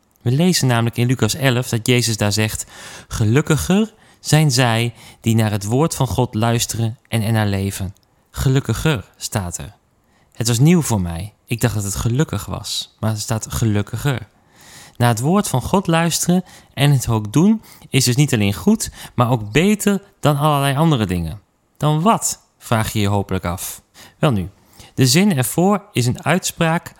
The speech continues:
afkomstig van een vrouw uit de menigte die Jezus zojuist had toegesproken.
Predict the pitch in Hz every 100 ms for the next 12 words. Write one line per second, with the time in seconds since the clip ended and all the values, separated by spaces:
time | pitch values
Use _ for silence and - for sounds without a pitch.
0 | _ 113 - - 170 - 156 - 113 104
1 | - 120 143 160 - - 120 110 104 117
2 | 143 135 127 107 98 101 110 113 117 -
3 | 113 113 113 - 117 - - 85 82 95